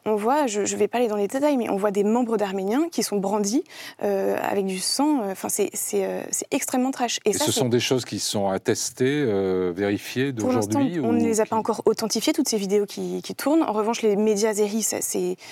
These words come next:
Speaker 1: c'est à, à l'accès de tous, euh, re-, enfin, re-, rediffusent ces photos,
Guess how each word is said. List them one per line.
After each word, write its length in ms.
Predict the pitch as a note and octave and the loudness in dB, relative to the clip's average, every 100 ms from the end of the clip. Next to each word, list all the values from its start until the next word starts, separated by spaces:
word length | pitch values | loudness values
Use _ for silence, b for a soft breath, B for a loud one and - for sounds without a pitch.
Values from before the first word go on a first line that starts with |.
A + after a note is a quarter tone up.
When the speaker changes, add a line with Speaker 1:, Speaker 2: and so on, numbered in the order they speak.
| B | B
Speaker 1:
c'est 220 | - G#3 | 0 0
à, 240 | F#3+ - G3 - | 2 0 -2 -2
à 80 | F#3+ | -2
l'accès 240 | F#3+ G#3 | 0 0
de 100 | F#3+ | -2
tous, 340 | - C4 - - B B - | 0 -2 -2 -8 B B -2
euh, 280 | G3+ F#3+ F#3+ - - - - _ | 0 2 0 -2 -4 -4 -6 _
re-, 220 | G3 F#3 A3 | -4 0 0
enfin, 340 | - G3 F3 - | 0 -4 -4 -6
re-, 400 | - F#3+ G#3 G3+ | -4 0 0 0
rediffusent 420 | G3 A#3 A#3+ - - | 0 0 0 -2 -2
ces 120 | G#3+ | 0
photos, 380 | G4 - D4 | 0 2 0